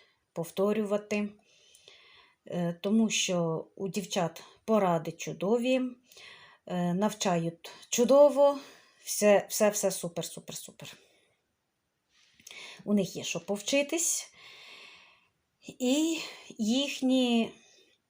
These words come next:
вироби просто казкові. Просто казкові. Так от дивишся і, і милуєшся, і наглядітись невозможно, як у них це все казково получається.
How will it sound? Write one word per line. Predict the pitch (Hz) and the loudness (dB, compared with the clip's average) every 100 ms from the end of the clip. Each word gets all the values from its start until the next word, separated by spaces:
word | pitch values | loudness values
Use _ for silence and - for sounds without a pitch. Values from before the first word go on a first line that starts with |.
| _ - - - | _ -20 -20 -4
вироби | 196 233 240 196 | 2 4 4 2
просто | 190 175 - | 0 -6 -6
казкові. | - 160 - - - - - _ _ _ _ _ - | -8 -8 -8 -12 -14 -18 -20 _ _ _ _ _ 0
Просто | 196 214 214 - 190 | 4 4 2 0 -2
казкові. | 196 180 - 180 175 170 175 160 | 0 -4 -2 0 0 0 -4 -10
Так | 170 165 | -10 -10
от | 170 | -6
дивишся | 175 240 202 - - - 170 | 0 2 0 -6 -10 -12 -12
і, | - 190 | -10 -10
і | - 190 | -6 -4
милуєшся, | 185 175 240 220 185 - - - - | -2 0 0 -2 -4 -10 -8 -10 -8
і | - - - - - - - - | -10 -10 -16 -16 -14 -16 -16 -4
наглядітись | 214 214 214 202 220 220 208 | 0 2 2 2 0 -2 -4
невозможно, | 196 190 185 180 180 175 165 165 - | -2 -2 -2 -2 -2 -4 -6 -8 -2
як | 202 196 202 208 | 2 2 0 -4
у | 196 | -4
них | 185 185 190 170 | -2 -2 -4 -4
це | - | -6
все | 175 - 185 | -4 -2 -4
казково | 180 165 - - 156 - | -4 -6 -6 -6 -8 -8
получається. | - - 165 - 160 165 175 - - | -12 -12 -12 -10 -8 -8 -8 -8 -8